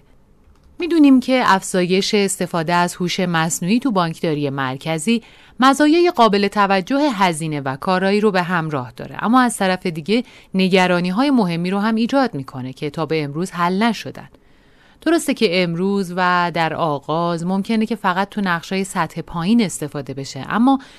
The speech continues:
پیشرفت‌های تکنولوژیکی و صرفه‌جویی در هزینه احتمالاً هوش مصنوعی رو عمیق‌تر و عمیق‌تر تو عملکردهای اصلی بانک مرکزی قرار می‌ده.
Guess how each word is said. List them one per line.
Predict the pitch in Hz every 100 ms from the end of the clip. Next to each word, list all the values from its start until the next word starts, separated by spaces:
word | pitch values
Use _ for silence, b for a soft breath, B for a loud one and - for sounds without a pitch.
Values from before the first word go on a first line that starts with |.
| B
پیشرفت‌های | - 240 - 247 - 311 302
تکنولوژیکی | 254 220 214 202 196 196 190 - 226 208
و | 208 202 196
صرفه‌جویی | - 185 180 196 165 180 220
در | 240 175
هزینه | 165 151 139 135 156 226 B B B
احتمالاً | 226 220 254 247 262 294 254
هوش | 233 214
مصنوعی | 185 170 170 - 180
رو | 220 247
عمیق‌تر | 180 165 156 151 - 196 190
و | 202
عمیق‌تر | - 165 151 147 - 254 262 B B B
تو | 185
عملکردهای | 165 160 151 151 165 160 269 285
اصلی | 208 - 185 160
بانک | 151 147
مرکزی | 151 147 139 135 147 123 139
قرار | - 160 143 120
می‌ده. | 127 120